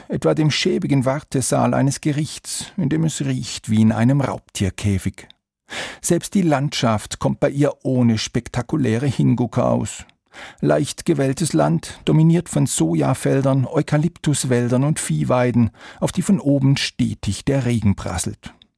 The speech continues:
Ein herrlich trostloses Ambiente,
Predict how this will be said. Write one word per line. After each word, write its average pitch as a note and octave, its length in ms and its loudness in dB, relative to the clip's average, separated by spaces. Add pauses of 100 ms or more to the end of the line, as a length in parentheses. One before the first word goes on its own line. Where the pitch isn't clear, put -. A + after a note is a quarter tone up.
(580)
Ein D3+ 140 2
herrlich A#2 580 0
trostloses B2+ 800 -2
Ambiente, C#3 640 0